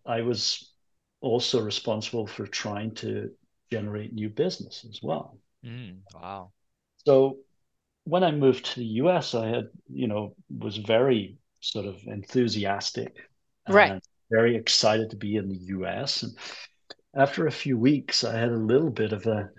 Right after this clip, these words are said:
Speaker 1: a sort of sense check from my ultimate boss of the practice that I was in, and the, the new practice I was in the U S. And, you know, I asked him, you know, one day, you know,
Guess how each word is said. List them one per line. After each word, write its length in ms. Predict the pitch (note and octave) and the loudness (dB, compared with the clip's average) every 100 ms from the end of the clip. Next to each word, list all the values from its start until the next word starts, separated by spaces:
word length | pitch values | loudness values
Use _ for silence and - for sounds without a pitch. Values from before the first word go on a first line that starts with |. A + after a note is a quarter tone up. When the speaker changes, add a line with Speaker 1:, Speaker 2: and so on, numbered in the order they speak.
| - - - _ _ - | -18 -18 -20 _ _ -4
Speaker 1:
a 160 | G#2+ | 0
sort 280 | G2 - G#2+ | 2 4 4
of 220 | G2+ F#2 - | 2 -4 -8
sense 440 | - - A3 G3 - | 0 6 8 8 6
check 420 | - - - - _ _ _ _ _ | 4 2 -4 -16 _ _ _ _ _
from 320 | - G2+ G2 F#2 _ _ _ _ | 0 2 0 -6 _ _ _ _
my 340 | A2 A2 G2+ A2 | -6 -2 0 2
ultimate 520 | A2 A2 G2 - - | 2 2 -6 -10 4
boss 580 | D#3 D3 - - - C3 | 6 6 0 -6 -8 -12
of 260 | A2+ G#2 G2 - - | -12 -12 -14 -14 -8
the 120 | G2+ | -8
practice 760 | - G2+ F#2+ - G#2+ - - - | -8 -6 -6 -8 -6 -6 -6 -6
that 120 | F#2+ | -6
I 120 | F2+ | -6
was 160 | F2 F#2 | -2 4
in, 140 | E3+ | 6
and 160 | A#2+ F#2+ | 6 2
the, 160 | F#2+ - | -2 -6
the 240 | - G2 G#2 | -4 -2 0
new 140 | A#2+ | 0
practice 460 | B2+ G2+ - A2+ - | 0 -4 -4 -8 -6
I 60 | |
was 140 | G2 G2 | -6 -6
in 200 | G2+ F#2+ | -8 -8
the 80 | F#2+ | -10
U 220 | F#2+ - | -8 -6
S. 340 | - - - _ _ _ - _ _ _ _ _ _ _ - | -8 -10 -16 _ _ _ -20 _ _ _ _ _ _ _ 0
And, 280 | C#3 C#3+ C#3 - | 2 4 0 -2
you 120 | C#3 | 0
know, 80 | A2+ | 2
I 140 | A#2+ | 2
asked 300 | F3 G#3 - | 2 0 0
him, 220 | A2+ G#2+ - - | 0 -2 -8 -10
you 120 | C3+ | -4
know, 100 | G#2+ | -4
one 220 | G2 G#2+ | -2 0
day, 160 | A2+ C#3+ | 2 2
you 140 | G#2 | 0
know, 120 | F#2+ | -6